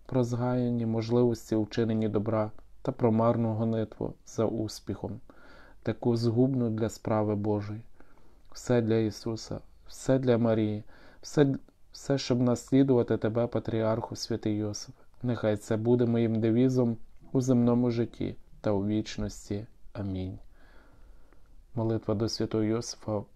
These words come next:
кожній потребі. Згадай, пречистий обручнику Діви Марії, мій наймиліший покровителю, святий Йосифе, що ніколи не чувано, щоби хтось, прикликаючи твоєї опіки і твоєї помочі, благаючи, залишився без відради.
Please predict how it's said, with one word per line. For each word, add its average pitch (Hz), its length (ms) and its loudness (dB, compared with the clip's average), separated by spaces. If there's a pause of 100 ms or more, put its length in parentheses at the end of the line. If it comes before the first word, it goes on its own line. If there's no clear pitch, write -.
кожній 123 420 0
потребі. 107 600 -8 (1600)
Згадай, 117 400 2
пречистий 117 540 -2
обручнику 117 600 2
Діви 113 300 2
Марії, 113 360 2
мій 113 220 -2
наймиліший 117 580 -2
покровителю, 110 680 0
святий 110 380 -4
Йосифе, 110 520 -6 (420)
що - 220 2
ніколи 135 400 4
не 131 140 4
чувано, 131 360 0
щоби 117 280 -4
хтось, - 320 -6
прикликаючи 117 800 0
твоєї 113 300 -2
опіки 117 520 -2
і 110 40 2
твоєї 107 280 0
помочі, 113 600 -2 (380)
благаючи, 117 640 4
залишився 110 640 -2
без 110 260 -2
відради. 107 520 -2